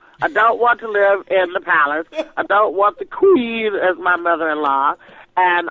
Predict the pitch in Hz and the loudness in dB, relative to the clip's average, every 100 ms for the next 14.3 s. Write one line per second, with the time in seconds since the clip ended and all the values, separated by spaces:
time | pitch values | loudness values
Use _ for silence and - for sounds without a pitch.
0 | - 180 220 - 180 180 147 160 160 160 | 0 2 2 2 0 0 -2 -4 -2 -2
1 | 160 170 214 226 165 165 160 _ _ _ | -2 0 -2 -2 -4 -4 -6 _ _ _
2 | _ 165 160 156 165 151 147 - 202 247 | _ -2 -2 -2 -4 -2 -4 -4 -2 -2
3 | 208 175 156 - 160 147 151 160 - - | -4 -4 -4 -4 -2 0 -2 -6 -16 -20
4 | _ _ - 160 151 - 160 156 185 151 | _ _ -4 -2 -2 -6 -8 -4 -4 -4
5 | 147 143 135 196 247 214 196 160 151 151 | -10 -14 -6 -2 -2 -2 -2 -2 -4 -6
6 | 156 165 170 165 208 190 175 165 165 147 | -6 -4 -4 -4 -4 -4 -4 -2 -2 -4
7 | 143 147 135 135 131 180 220 202 165 143 | -6 -6 -6 -6 0 2 2 2 -2 -6
8 | 151 143 143 135 165 147 131 139 160 _ | -4 -4 -6 -10 -4 -2 -2 -4 -12 _
9 | - - - 175 170 170 120 190 202 220 | -20 -12 -2 0 0 -2 0 -2 -2 0
10 | 202 185 208 208 269 233 196 190 175 165 | 0 0 -4 -2 -2 -2 -2 -2 -4 -4
11 | 165 160 143 - 160 143 - _ - 165 | -2 -2 -2 -6 -4 -4 -10 _ -6 -2
12 | 175 165 151 147 147 156 - 147 - 254 | 0 0 -2 -2 0 -2 -2 -4 0 -2
13 | 208 170 151 170 147 131 - 190 175 139 | 0 -2 -2 -4 -4 -6 0 0 0 -2
14 | 185 175 151 | -4 -4 -6